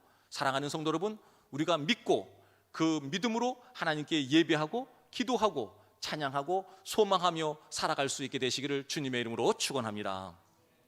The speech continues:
성경에 보면요, 하나님의 백성들이 많이 나오는데, 쓰임받은 인물들이 나오는데,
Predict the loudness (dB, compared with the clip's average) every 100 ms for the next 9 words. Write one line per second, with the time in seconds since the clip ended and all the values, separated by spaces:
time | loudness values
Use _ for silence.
0 | _ _ _ -20 -8 -2 0 0 0 0
1 | -2 -2 -4 0 0 0 -4 -2 -4 -4
2 | -6 -6 -6 -6 -2 -2 -2 -4 -4 -4
3 | -2 -2 -2 -6 -4 -4 -4 -4 -4 -6